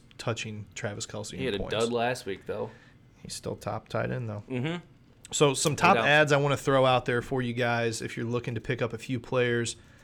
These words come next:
Speaker 1: Uh, Rashad Higgins, wide receiver out of Cleveland, he's being picked up in a lot of leagues right now due to Odell Beckham Junior's injury. Carlos Hyde, Seattle running back, is also being picked up quite a bit, um, due to, uh, Chris Carson, who I have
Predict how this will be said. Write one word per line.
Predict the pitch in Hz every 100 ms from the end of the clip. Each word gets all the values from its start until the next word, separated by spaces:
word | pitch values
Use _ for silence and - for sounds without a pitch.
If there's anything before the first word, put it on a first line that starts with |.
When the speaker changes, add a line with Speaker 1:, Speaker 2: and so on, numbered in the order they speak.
| - -
Speaker 1:
Uh, | 120 120 -
Rashad | 127 - 147 139
Higgins, | 139 135 135 131 131
wide | 131 127
receiver | 120 139 127
out | 123
of | 113
Cleveland, | - 131 123 131 120
he's | 131 123
being | 127 117
picked | - 117
up | 120 120
in | 107
a |
lot | 110 117 120 123
of | 117
leagues | 120 120 113
right | 123 113
now | 120 120
due | 113 117
to | 113
Odell | 120 117 113
Beckham | 117 113 113
Junior's | 113 117 113 117
injury. | 113 113 113 107 - - - - - -
Carlos | 151 151 147
Hyde, | - 135 135 139 143 -
Seattle | - 143 135 135
running | 131 131 131
back, | 127 127 131
is | 120
also | 123 123 123
being | 123 117
picked | - 113 123
up | 120
quite | - 123 123
a |
bit, | 120 120 120 - - - -
um, | 113 113 117 110
due | 131
to, | 120 - 127 120 117 113 - - - -
uh, | 110
Chris | - 139
Carson, | - 135 127 135 120
who | 123
I | 117 117
have | 120 113 110